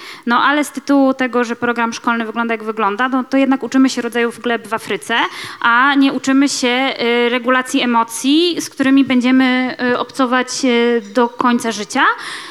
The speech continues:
Y, i po prostu w którymś momencie zderzamy się i konfrontujemy z tą dorosłością i rzeczywistością, że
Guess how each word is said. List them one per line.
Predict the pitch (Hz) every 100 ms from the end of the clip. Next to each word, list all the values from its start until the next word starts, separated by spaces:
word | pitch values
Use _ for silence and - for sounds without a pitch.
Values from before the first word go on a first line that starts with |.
| -
Y, | 247 247 247 254
i | - 262
po | 254 320
prostu | 262 247 311
w | -
którymś | - 294
momencie | 277 254 269 285
zderzamy | 233 247 233 285 233
się | 226 - 214
i | 247
konfrontujemy | 247 247 262 247 247 277 277
z | 254
tą | 240
dorosłością | 220 165 262 - 240
i |
rzeczywistością, | 226 226 226 - 214 - 294
że | 247 240